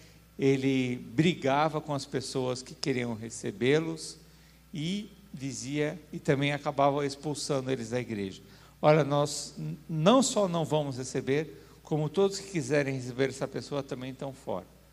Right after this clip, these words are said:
Pode cair fora, porque aqui não é lugar pra vocês."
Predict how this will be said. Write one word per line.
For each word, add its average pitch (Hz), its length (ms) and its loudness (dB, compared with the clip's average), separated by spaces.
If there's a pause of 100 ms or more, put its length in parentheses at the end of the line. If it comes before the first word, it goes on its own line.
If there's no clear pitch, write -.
(260)
Pode 135 260 2
cair 120 260 0
fora, 123 520 0 (240)
porque - 160 -14
aqui 127 140 -8
não 117 120 -6
é 113 40 -8
lugar 107 260 -6
pra - 160 -16
vocês." 101 580 -10